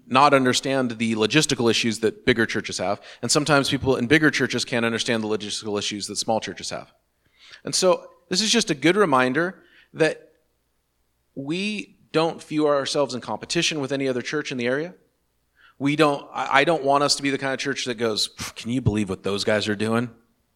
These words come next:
We don't have their issues. They don't have our issues. And I'm, I'm thankful that, uh, you know, m-, most Wednesday mornings,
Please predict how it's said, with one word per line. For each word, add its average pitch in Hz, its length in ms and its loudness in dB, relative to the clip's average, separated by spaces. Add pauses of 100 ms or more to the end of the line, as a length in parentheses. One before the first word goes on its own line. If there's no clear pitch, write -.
(840)
We - 140 2
don't 320 100 2
have 170 220 6
their 160 100 8
issues. 185 360 2
They 139 100 4
don't 196 140 4
have 220 120 6
our 277 180 8
issues. - 600 -2 (580)
And - 100 -2
I'm, 190 280 4
I'm 208 260 4
thankful 139 880 0 (220)
that, 143 360 2
uh, 131 180 6
you 127 140 0
know, 127 140 4 (480)
m-, 127 300 -4
most 160 380 6
Wednesday 151 340 2
mornings, 139 560 2